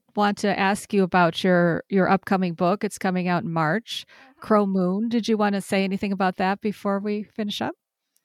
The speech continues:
Speaker 2: Sure. Um, so Crow Moon is my twelfth book, and it's a bit of a departure for me in that it combines words and images. So it's my first, I've illustrated, um,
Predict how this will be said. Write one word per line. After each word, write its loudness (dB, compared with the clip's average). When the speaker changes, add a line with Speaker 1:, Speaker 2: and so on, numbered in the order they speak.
Speaker 2:
Sure. 0
Um, 4
so -6
Crow -2
Moon -6
is -6
my -6
twelfth 0
book, -4
and 0
it's -4
a 2
bit -4
of -2
a 0
departure 0
for -18
me -16
in 4
that 2
it -6
combines 0
words 4
and -4
images. -10
So -10
it's -6
my -4
first, -2
I've 4
illustrated, -6
um, 0